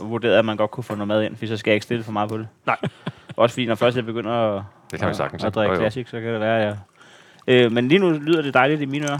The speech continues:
Speaker 1: Er den f-, øh, hvordan, hvordan, hvad siger du til, til, til højden?
Speaker 2: I, øh,
Speaker 3: Ja,
Speaker 2: lyd-,
Speaker 3: den er
Speaker 2: lydstyrke?
Speaker 3: rimelig høj, er den ikke det?
Speaker 1: Ja, skal vi tage en firser?
Speaker 2: Ja, vi, vi vurderede, at, øh, at den måske var
Speaker 1: Hvad med, øh, her?
Speaker 3: Ja, lad os
Speaker 1: Bedre?
Speaker 3: gøre det.
Speaker 1: Bedre?
Speaker 3: Okay.
Speaker 2: Ja, den er god.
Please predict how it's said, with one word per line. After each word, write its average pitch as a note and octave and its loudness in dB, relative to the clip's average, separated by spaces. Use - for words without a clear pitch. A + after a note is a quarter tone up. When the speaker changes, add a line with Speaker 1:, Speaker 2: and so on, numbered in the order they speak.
Speaker 1:
Er B2 2
den B2 -2
f-, - -4
øh, B2 4
hvordan, D3 -2
hvordan, C3+ -2
hvad C#3 2
siger D3+ 2
du C#3+ -2
til, C3+ 0
til, A#2 -4
til - -6
højden? C#3 0
Speaker 2:
I, D3 -10
øh, A#2+ -4
Speaker 3:
Ja, A2+ 0
Speaker 2:
lyd-, A2+ -2
Speaker 3:
den - -2
er E2+ 0
Speaker 2:
lydstyrke? A2+ -2
Speaker 3:
rimelig C3+ 4
høj, A#2+ 6
er - 2
den C#3 0
ikke C#3 -4
det? D#3+ -4
Speaker 1:
Ja, - 0
skal - -8
vi B2+ -2
tage C#3 0
en C#3+ -6
firser? D3 -4
Speaker 2:
Ja, B2 -6
vi, C3 -6
vi C3 -10
vurderede, D#3+ -4
at, A#2+ -8
øh, A2+ -6
at - -18
den A#2+ -12
måske A#2 -10
var C3+ -6
Speaker 1:
Hvad B2+ 0
med, C3+ 4
øh, A2 2
her? B2+ -2
Speaker 3:
Ja, G#2+ 4
lad G#2 -2
os C3 -2
Speaker 1:
Bedre? C3 6
Speaker 3:
gøre A2 6
det. G2 -4
Speaker 1:
Bedre? C3 0
Speaker 3:
Okay. A#2+ 4
Speaker 2:
Ja, B2+ 2
den C#3+ -2
er C3 -4
god. B2 -6